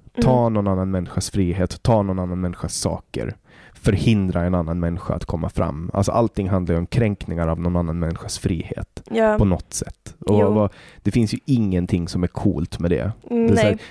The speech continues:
Speaker 1: det som är coolt, det är ju att hjälpa en annan människa eller inspirera en annan människa eller vara en förebild för en annan människa. Eh, det är så jag tänker i alla fall.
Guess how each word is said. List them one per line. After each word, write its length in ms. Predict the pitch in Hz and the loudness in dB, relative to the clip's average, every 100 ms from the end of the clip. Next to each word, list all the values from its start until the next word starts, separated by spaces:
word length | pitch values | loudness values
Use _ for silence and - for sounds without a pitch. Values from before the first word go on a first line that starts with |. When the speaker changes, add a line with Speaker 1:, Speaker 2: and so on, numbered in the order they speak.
| - | 0
Speaker 1:
det 140 | 110 117 | 2 2
som 140 | 113 | 0
är 40 | |
coolt, 460 | 104 - 120 - - | -2 0 0 -2 -4
det 80 | - | 2
är 40 | 101 | 2
ju 120 | 92 | 2
att 120 | - | -2
hjälpa 520 | 104 120 98 - - | 0 2 0 -4 -8
en 80 | 80 | -6
annan 220 | 78 69 67 | -8 -8 -10
människa 320 | 82 - 82 | -10 -4 -4
eller 140 | 80 | 0
inspirera 680 | 92 92 - 107 110 98 82 | -2 -2 0 4 4 4 0
en 100 | 80 | -4
annan 220 | 80 71 73 | -6 -8 -6
människa 420 | 80 87 - 87 | -6 -6 -4 0
eller 140 | 87 | 2
vara 180 | 92 90 | 4 2
en 60 | 90 | 2
förebild 680 | - 104 80 - - 57 | 2 2 0 -4 -8 -10
för 100 | - | -8
en 80 | - | -6
annan 240 | 80 78 - | -6 -6 -6
människa. 420 | - - - - - - - - - - | -8 -8 -8 -8 -10 -20 -20 -20 -20 -4
Eh, 420 | 90 82 78 78 87 - 92 | 2 2 4 2 -2 -2 2
det 100 | 101 | 2
är 40 | |
så 200 | 92 110 | 4 4
jag 260 | 107 101 85 | 4 2 0
tänker 320 | - - - | -8 -10 -12
i 40 | - | -12
alla 140 | - | -10
fall. 180 | - | -10